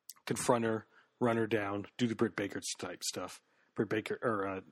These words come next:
Shida just kinda waves her off. So the next Dynamite, Shida starts an open challenge, uh, for any, any women. Uh, so,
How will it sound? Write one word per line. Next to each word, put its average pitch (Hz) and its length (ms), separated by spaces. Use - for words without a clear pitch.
Shida 120 360
just 110 160
kinda 101 280
waves 123 280
her 113 140
off. 98 260
So 104 400
the - 100
next - 180
Dynamite, 104 460
Shida 139 480
starts - 320
an 113 80
open 113 200
challenge, 90 580
uh, 85 320
for 101 160
any, 117 280
any 127 200
women. 104 400
Uh, 98 360
so, 104 640